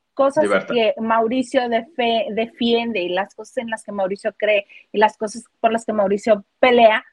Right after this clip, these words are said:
Speaker 1: obviamente se va a ir de esa plataforma que, ya, hablando en plata, Twitter no es lo, la red social más importante en este momento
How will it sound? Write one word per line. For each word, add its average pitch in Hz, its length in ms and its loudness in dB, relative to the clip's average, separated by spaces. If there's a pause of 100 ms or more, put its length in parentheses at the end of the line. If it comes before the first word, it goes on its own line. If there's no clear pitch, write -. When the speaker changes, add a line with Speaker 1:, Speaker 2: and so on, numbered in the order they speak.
(560)
Speaker 1:
obviamente 320 880 2
se 262 140 -8
va 220 120 -4
a 220 60 -4
ir 220 180 -6
de 214 80 -12
esa 233 160 -10
plataforma 311 640 -4
que, 330 240 6 (500)
ya, 240 420 4
hablando 359 420 0
en 320 120 -6
plata, 359 520 -2 (880)
Twitter 302 400 -2
no 269 300 -6
es 247 300 -12
lo, 233 140 -4 (220)
la 202 440 0
red 208 200 -6
social 208 320 -8
más 185 200 -12
importante 156 540 -8
en 127 80 -8
este - 180 -12
momento 147 440 -4